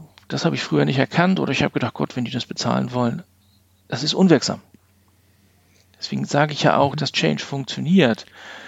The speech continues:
Achtzig Prozent der Veränderungsprojekte scheitern, nur zwanzig Projekte gelingen. Das ist ja eine These, die gibt's seit zehn Jahren. Change funktioniert nicht. Und ich sage, "Das stimmt nicht. Change funktioniert. Die achtzig Prozent sind Change-Theater."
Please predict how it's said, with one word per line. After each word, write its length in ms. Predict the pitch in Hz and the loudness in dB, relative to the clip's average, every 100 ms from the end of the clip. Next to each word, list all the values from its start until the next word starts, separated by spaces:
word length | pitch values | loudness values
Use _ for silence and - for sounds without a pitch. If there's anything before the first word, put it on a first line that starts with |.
| - - | -20 -4
Achtzig 340 | 175 - 185 | -2 2 2
Prozent 280 | 175 - 160 | 4 4 4
der 100 | 156 | 4
Veränderungsprojekte 640 | - 160 160 - - - - | 4 2 2 0 -4 -2 -2
scheitern, 460 | - 175 190 185 151 | 0 2 4 4 4
nur 140 | 139 | 2
zwanzig 400 | - 160 165 151 | 4 2 2 -2
Projekte 420 | - 151 151 - - | 0 0 0 -2 0
gelingen. 380 | 139 156 185 160 | 4 6 6 4
Das 160 | 135 | 2
ist 100 | 139 | 2
ja 120 | 151 143 | 2 2
eine 320 | - 120 117 | 0 -4 -2
These, 260 | 156 151 | 0 0
die 80 | 139 | 0
gibt's 180 | 139 - | -2 2
seit 140 | 120 | 2
zehn 240 | - 135 131 | 4 2 4
Jahren. 260 | 135 170 | 4 2
Change 280 | - 131 135 | 2 -2 -2
funktioniert 500 | 139 135 135 139 165 | -6 -6 -4 0 0
nicht. 260 | 175 233 - - - - | 0 -2 -6 -12 -10 -6
Und 160 | 147 - | -6 -4
ich 100 | - | 2
sage, 160 | 160 147 | 2 4
"Das 80 | - | 4
stimmt 260 | - 208 | 4 4
nicht. 140 | 117 - | 2 2
Change 360 | 156 160 165 | 2 2 0
funktioniert. 560 | - 147 - 156 190 - | -2 -4 -2 2 4 2
Die 120 | - | 2
achtzig 280 | 151 - 120 | 0 0 -4
Prozent 300 | 123 - 123 | -4 -4 -4
sind 100 | 131 | -4
Change-Theater." 840 | - 185 196 - - - - - | -2 0 0 -2 -4 -4 -4 -8